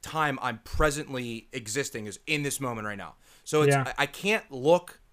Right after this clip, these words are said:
Speaker 1: forward and look back at the same time.
Speaker 2: Mm-hmm.
Speaker 1: I can only look back to, you know, yesterday or what I did before I came here. And
Speaker 2: Mm-hmm.
Speaker 1: then I can make sense of it, right? And
Speaker 2: Mm-hmm.
Speaker 1: you can now look it back at that breakup you had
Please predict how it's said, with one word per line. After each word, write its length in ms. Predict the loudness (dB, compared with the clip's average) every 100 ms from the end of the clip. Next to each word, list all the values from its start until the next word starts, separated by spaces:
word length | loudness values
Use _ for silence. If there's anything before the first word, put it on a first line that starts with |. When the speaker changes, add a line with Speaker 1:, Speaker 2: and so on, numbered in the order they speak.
| _ _ -20
Speaker 1:
forward 720 | -16 4 8 8 6 2 -8 -4
and 140 | 0
look 200 | 0 0
back 280 | 2 4 2
at 80 | -4
the 80 | -8
same 260 | -8 -8
time. 280 | -6 -6 0
Speaker 2:
Mm-hmm. 260 | 2 2 0 2
Speaker 1:
I 120 | 2
can 140 | 4
only 180 | 2 2
look 260 | 0 -2 0
back 340 | 0 0 -4 -20 -20 -8
to, 480 | -2 0 0 -2 -6 _ -8
you 100 | -4
know, 160 | -4
yesterday 600 | 2 2 2 -4 -6 -6
or 300 | 0 2 2
what 180 | 0 0
I 80 | 0
did 180 | 0 -6
before 320 | -6 -2 -2
I 40 | -2
came 240 | -8 -12
here. 220 | -14 -18 -20 -20 -20 -18 0
And 140 | 2
Speaker 2:
Mm-hmm. 80 | 4
Speaker 1:
then 80 | 4
I 20 |
can 160 | 2 0
make 160 | 0 -2
sense 340 | -4 -4 -4
of 80 | -12
it, 120 | -12 -2
right? 280 | 0 0 -4 -20 -20 -20 -2
And 160 | 2 4
Speaker 2:
Mm-hmm. 80 | 4
Speaker 1:
you 80 | 0
can 280 | 0 0 0
now 200 | 2 0
look 340 | 0 -2 -2
it 80 | 0
back 240 | 0 0
at 80 | -2
that 260 | -4 -4 -6
breakup 580 | -4 -4 -4 -6 -8 _ _ _ _ _ _ -14
you 160 | -6 -4
had 320 | 0 -2